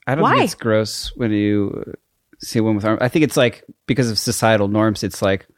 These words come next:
Speaker 1: oh, it's, like, surprising.
Speaker 2: It's, like, something you definitely notice. Yeah,
Speaker 1: Yeah,
Speaker 2: of course. Me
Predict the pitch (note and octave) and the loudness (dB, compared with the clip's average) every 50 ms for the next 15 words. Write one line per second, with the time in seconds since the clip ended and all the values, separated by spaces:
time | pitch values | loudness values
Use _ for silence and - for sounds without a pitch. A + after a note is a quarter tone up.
0 | _ _ _ _ _ - F#4+ F4 - - E2+ - - G2+ - - G#2 - - B2 | _ _ _ _ _ 0 2 2 2 2 0 -4 -6 -4 -2 -2 -4 -2 -2 -2
1 | G#2 - - G#2 G2 A#2 F3 F3 G#3 G#2+ A#2+ A#3+ G#3+ A#3+ - A#3+ A3+ A3+ A3+ G#3+ | -2 -2 -2 -2 0 0 0 0 0 0 0 0 -2 0 -2 -2 0 0 0 0
2 | G#3 F3+ F3+ G3 F3+ F#3+ F3+ E3+ E3+ F3 F3+ E3+ D#3 - - - - - - G3+ | 0 0 0 0 0 0 -2 -2 0 0 2 2 2 0 -2 -4 -4 -4 -2 0
3 | F3 C#3+ C#3+ C3 A#2 G#2+ - - - - - - | 0 2 2 2 2 2 2 0 0 -2 -2 -2